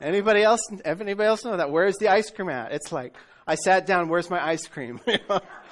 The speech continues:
Kids are in bed. It's, it's seven thirty, eight o'clock. "Where's my ice cream?" You know, uh, that is association, and that's, that's something that you can control. You can change that.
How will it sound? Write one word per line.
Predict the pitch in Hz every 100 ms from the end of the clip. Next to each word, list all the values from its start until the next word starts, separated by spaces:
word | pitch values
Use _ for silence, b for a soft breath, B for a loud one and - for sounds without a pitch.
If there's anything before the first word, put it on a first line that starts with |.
| B B B B B B B _ _ _ _ _ _ _ _ _
Kids | - 175 160
are | 170
in | 160
bed. | 151 143 135 131 _
It's, | - 127 - -
it's | 147 127 -
seven | 156 160
thirty, | 156 156
eight | 156 143
o'clock. | 143 - 127 -
"Where's | 120
my | 123 110
ice | 110
cream?" | - 113 117
You | 143
know, | 123 113 b b b b _
uh, | 156 131
that | 131 170 185
is | 180 156
association, | 151 - 190 180 - 165 175 - 131 110 117
and | - 139
that's, | 143 143 - - - _
that's | 135 135
something | - 165 151 147
that | 139
you | 143 185
can | 175 165 160 135
control. | - 151 220 233 107
You | 120 139
can | 165 151
change | 139 202 247 -
that. | -